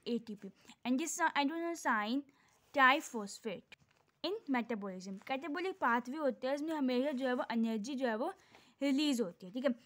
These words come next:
एग्जांपल सेल रेस्पिरेशन के लिए glucose is enzymatically catabolized step breakdown into water and C O two। Release energy is stored as chemical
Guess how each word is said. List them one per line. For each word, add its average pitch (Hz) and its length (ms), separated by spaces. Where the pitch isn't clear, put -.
एग्जांपल 277 420
सेल 269 420
रेस्पिरेशन 269 600
के 277 80
लिए 269 160
glucose 339 600
is 349 100
enzymatically 254 840
catabolized 247 680
step 294 380
breakdown 285 420
into 247 240
water 240 380
and 339 260
C 240 260
O 185 40
two। 185 120
Release 339 500
energy 285 440
is 285 140
stored - 400
as 240 200
chemical 320 680